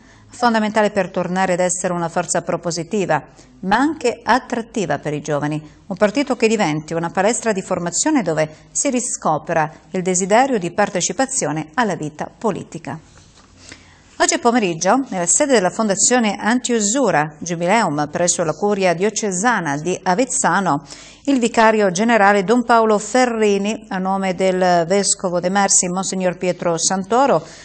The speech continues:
ha consegnato a Angelo, eh, Lombardozzi l'onorificenza di Cavaliere dell'Ordine al Merito della Repubblica Italiana,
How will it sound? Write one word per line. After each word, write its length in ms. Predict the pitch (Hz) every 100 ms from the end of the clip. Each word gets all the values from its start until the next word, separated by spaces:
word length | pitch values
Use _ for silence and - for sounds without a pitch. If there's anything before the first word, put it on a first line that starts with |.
| -
ha 140 | 214 220
consegnato 880 | 311 330 302 262 196 160 - 175
a 220 | - 190 -
Angelo, 580 | 254 330 302 233 202 196 - -
eh, 140 | 196 180
Lombardozzi 1300 | 202 277 294 240 233 202 170 143 - - 185 175 175 - -
l'onorificenza 1200 | 196 233 269 269 262 269 - 277 277 285 - 285
di 220 | 214 196
Cavaliere 760 | 196 214 208 208 226 247 254 262 - - -
dell'Ordine 640 | 185 190 233 254 226 240
al 120 | 247
Merito 640 | 226 160 143 160 - 156 - -
della 260 | 202 226
Repubblica 560 | 190 190 269 233 220 -
Italiana, 640 | 202 202 156 123 151 151